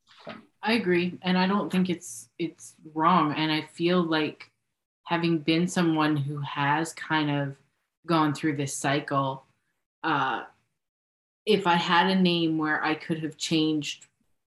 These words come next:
Speaker 2: my name, like, my name is Jennifer. Uh, so, you know, I normally do go by Jen, uh, but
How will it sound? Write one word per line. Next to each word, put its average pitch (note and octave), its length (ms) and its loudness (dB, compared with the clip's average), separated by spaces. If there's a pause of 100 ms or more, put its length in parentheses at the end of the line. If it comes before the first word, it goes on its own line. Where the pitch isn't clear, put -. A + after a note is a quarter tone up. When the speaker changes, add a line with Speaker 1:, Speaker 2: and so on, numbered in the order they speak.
(140)
Speaker 2:
my D#3 240 0
name, D3+ 320 2
like, D3+ 300 0 (400)
my D3+ 160 0
name D3 160 0
is C#3 100 -4
Jennifer. C#3+ 600 -2 (500)
Uh, C#3+ 320 -2
so, D3+ 480 -2
you D#3 120 -2
know, D3+ 140 0
I C#3+ 120 2
normally D3+ 440 2
do D3 160 2
go D3 160 2
by C#3+ 200 0
Jen, C#3 500 -2 (500)
uh, C#3+ 280 2
but D3 320 0